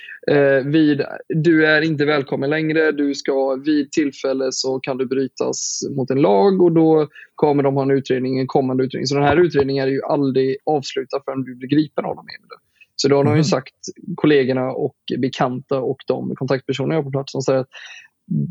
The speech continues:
Speaker 1: det är nog bra att inte mellanlanda i Kina de kommande tio åren. Eh, för att så länge den här lagen är nu aktuell så kan det vara lite problem. Ehm, så de, det finns en aktiv utredning mot oss och jag är ändå,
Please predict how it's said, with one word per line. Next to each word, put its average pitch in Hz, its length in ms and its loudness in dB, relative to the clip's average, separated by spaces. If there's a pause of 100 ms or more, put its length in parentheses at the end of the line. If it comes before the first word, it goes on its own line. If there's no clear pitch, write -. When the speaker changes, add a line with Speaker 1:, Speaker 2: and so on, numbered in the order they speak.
Speaker 1:
det 165 120 6
är 180 60 4
nog 180 180 4
bra 185 240 2
att 170 80 -4
inte 175 200 4
mellanlanda 143 520 2
i 135 40 0
Kina 135 300 -2
de 131 100 -4
kommande 131 380 -4
tio 135 220 -4
åren. 135 320 -6 (520)
Eh, 139 300 -4 (140)
för 147 60 0
att - 140 -8
så - 140 -2
länge 135 200 0
den 147 80 -2
här 139 100 2
lagen 131 380 2
är 131 100 -2
nu 131 220 -2
aktuell 156 520 -4
så - 140 -6 (160)
kan 254 240 0
det 220 80 2
vara 202 120 2
lite 165 280 -2
problem. 139 460 -2 (520)
Ehm, 135 500 -2 (340)
så - 120 -2
de, 147 300 0 (600)
det 143 140 0
finns 165 260 4
en 165 80 0
aktiv 151 300 0
utredning 139 420 2
mot 131 200 -2
oss - 260 -6
och 139 120 -4
jag 156 280 2
är 202 40 2
ändå, 147 240 2